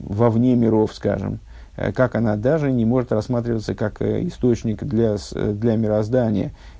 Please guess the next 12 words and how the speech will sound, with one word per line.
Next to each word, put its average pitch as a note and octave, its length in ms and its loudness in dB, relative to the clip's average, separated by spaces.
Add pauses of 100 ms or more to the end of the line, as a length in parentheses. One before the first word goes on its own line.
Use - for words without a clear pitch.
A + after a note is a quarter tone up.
(120)
Это A2 540 2
ато, A2 500 2 (400)
у A2 80 2
которого G#2+ 380 4
есть A2+ 360 2
буква G#2 360 0
гей D3 200 2
в F3 80 -2
конце, G3 460 0 (560)
шигу B2+ 340 2
инин C3 320 4
гей C3 220 2